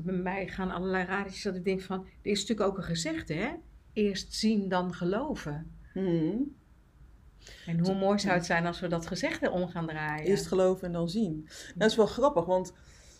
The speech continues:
Speaker 2: om onze intuïtie te volgen gaat dus voor, voor mij heel erg over eerst, eh, eh, geloven en dan zien. En ik noem dat ook wel eens de waarheid vooruit vertellen.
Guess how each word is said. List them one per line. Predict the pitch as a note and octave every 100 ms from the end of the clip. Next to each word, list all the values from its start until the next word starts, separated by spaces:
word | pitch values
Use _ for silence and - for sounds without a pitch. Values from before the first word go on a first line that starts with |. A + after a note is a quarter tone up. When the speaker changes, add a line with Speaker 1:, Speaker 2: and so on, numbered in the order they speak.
| - - - -
Speaker 2:
om | G3+ G#3 G#3 - - -
onze | - G#3 G3+
intuïtie | - G3+ G#3 G3+ B3+ - G3+ D#3+ - -
te | F#3+
volgen | - - G3 B3+ B3+ E2 F2+ D4 - -
gaat | - - D#3
dus | E3+ E3+
voor, | - F3 E3+
voor | - E3+
mij | F3 G#3+ F3
heel | E3 D#3
erg | D3 -
over | D3 C#3+ - -
eerst, | D#3 D#3 D#3 - - -
eh, | D#3 D3 C#3
eh, | - - - D3+ D3 D3+ -
geloven | - F3+ F3+ F3+ F3 -
en | D#3+
dan | D3+ D3
zien. | D3 F3+ C3+ F#3
En | D#3
ik | D#3
noem | D#3+ C#3
dat | -
ook | D#3
wel | D#3
eens | C#3+ -
de | C#3+
waarheid | D#3+ F#3+ D#3+ D3+
vooruit | - C#3+ C3 -
vertellen. | C#3 A#2+ B2+ D#3 C#4+